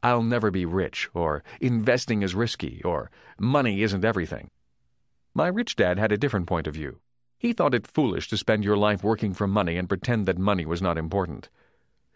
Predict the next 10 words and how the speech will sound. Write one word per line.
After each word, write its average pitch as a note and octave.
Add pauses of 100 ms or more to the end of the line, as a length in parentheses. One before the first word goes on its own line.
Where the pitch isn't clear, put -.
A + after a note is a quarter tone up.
(160)
Rich A3
dad G2
believed G#2+
that G#2
life A#2
was G#2+
more G2
important F#2
than E2+
money, G#2